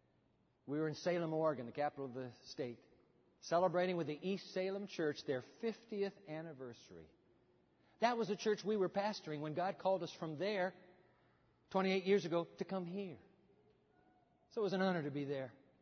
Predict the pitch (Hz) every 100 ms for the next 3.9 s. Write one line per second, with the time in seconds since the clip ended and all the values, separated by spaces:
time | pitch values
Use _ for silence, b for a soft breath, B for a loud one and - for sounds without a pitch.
0 | _ _ _ _ _ _ _ _ _ _
1 | _ _ _ 156 143 - 147 151 147 170
2 | 127 - 170 185 180 175 165 165 160 156
3 | 151 143 143 165 - - 147 107 87